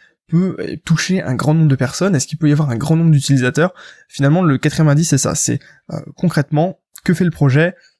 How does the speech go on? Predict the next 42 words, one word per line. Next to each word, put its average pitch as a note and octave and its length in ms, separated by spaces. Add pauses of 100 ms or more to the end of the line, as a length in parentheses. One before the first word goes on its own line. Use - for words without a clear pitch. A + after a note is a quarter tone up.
(140)
et - 200
comment F3 220
il E3 80
va C#3+ 60
le C3 80
faire F#3 340 (160)
et, E3 300 (260)
euh, A#2 240
quelle D#3+ 200
est F3+ 220
sa - 160
portée - 340
potentielle ? D#3+ 580 (320)
Est-ce - 180
que E3+ 300
c'est, - 180
c'est - 300
un G#2+ 40
peu, D3+ 380
il A#2+ 100
a, C3+ 120 (240)
comment C3 180
dire, C#3 200
il A#2+ 140
a C#3 60
la A#2 140
vocation C#3 420
d'être, D3 260 (400)
euh, - 340
une A2 180
chose D#3 260
qui - 100
va A#2+ 100
changer C#3 260
le C3+ 60
quotidien C3 380
des A2+ 120
gens D3 240 (340)
ou D3 120
pas D#3 140
du C3 140
tout ? B2+ 160